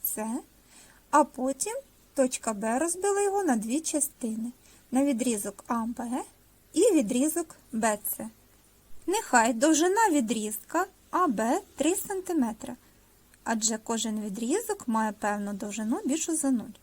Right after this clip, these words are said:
От нехай відрізок А Б буде мати довжину три сантиметри.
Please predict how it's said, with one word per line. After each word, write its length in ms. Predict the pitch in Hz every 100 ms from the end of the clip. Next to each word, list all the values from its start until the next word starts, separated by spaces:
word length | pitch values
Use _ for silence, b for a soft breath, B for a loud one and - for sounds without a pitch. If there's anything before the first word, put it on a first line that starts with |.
| _ -
От 160 | 370 254
нехай 500 | 226 - 277 466 349
відрізок 420 | 226 240 240 -
А 80 | 202
Б 220 | 240 403 B B B B
буде 300 | 349 508 403 403 - _ - -
мати 360 | 254 320 254
довжину 500 | 196 214 214 220 294
три 280 | 440 - 247
сантиметри. 760 | - 262 247 233 214 226 -